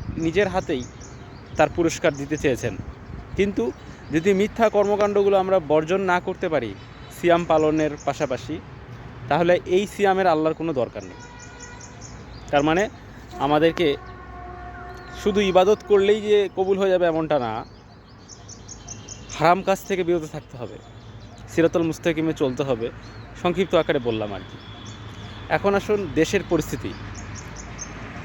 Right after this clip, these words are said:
মানে গায়ের মধ্যে একটা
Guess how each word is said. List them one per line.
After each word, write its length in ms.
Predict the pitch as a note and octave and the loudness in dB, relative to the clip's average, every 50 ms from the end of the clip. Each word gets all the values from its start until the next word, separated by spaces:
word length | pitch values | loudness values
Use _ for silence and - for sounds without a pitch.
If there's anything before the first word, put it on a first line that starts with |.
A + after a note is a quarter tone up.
| - - - - - - - - - | -14 -14 -12 -12 -12 -12 -12 -8 -2
মানে 300 | C#3 C#3+ D3+ E3 E3+ E3+ D#3+ - - - - - - - B2 - - - - | 0 2 4 4 4 2 0 -4 -10 -16 -16 -14 -14 -12 -12 -12 -8 -2 2
গায়ের 280 | C#3+ D3+ D#3+ E3+ F3+ | 4 6 6 6 4
মধ্যে 280 | F#3 G3 F#3+ E3+ E3 G3 | 2 -2 -2 -2 -2 -4
একটা 340 | G3 - G#3 G3+ F#3+ F#3+ | -2 2 4 4 4 4